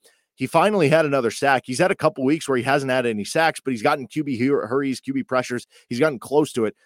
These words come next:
Uh, got up to his seventh sack of the season, which I think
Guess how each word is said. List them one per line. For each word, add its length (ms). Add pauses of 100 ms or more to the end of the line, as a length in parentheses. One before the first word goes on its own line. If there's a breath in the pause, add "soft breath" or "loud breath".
(160)
Uh, 160
got 240
up 140
to 240
his 200
seventh 280
sack 260
of 60
the 80
season, 320
which 120
I 60
think 280